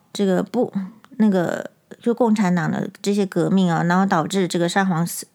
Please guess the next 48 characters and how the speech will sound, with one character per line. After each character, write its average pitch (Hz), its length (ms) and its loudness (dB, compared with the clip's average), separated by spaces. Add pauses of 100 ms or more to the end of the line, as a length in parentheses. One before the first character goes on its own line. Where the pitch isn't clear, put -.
(260)
沙 220 240 0
皇 175 240 0
全 180 320 0
家 196 220 0
被 196 160 2
杀 190 240 0
害 180 160 -2
的 160 140 -6
那 165 200 -4
个 - 120 -8
二 196 240 0
月 180 220 0
还 165 160 -6
是 180 120 -6
十 156 240 -8
月 170 260 -2 (460)
的 175 100 0
革 170 220 0
命， 190 200 0 (440)
我 196 80 -4
觉 285 100 -2
得 - 40 -6
都 330 120 2
很 262 240 -2
重 185 320 0
要。 - 300 -2 (240)
好， 180 180 0
所 320 140 0
以 302 80 2
第 339 160 0
一 320 40 0
个 294 120 0
概 233 200 2
念 208 220 2
是， 196 220 -2
其 233 200 -4
实 247 300 -4 (300)
可 302 120 -4
以 262 120 2
去 269 180 0
让 254 180 2
他 233 120 0
看 220 260 0
这 202 100 -4
个 196 80 -2
影 151 280 -2
片 185 440 -2
啊， 165 380 -4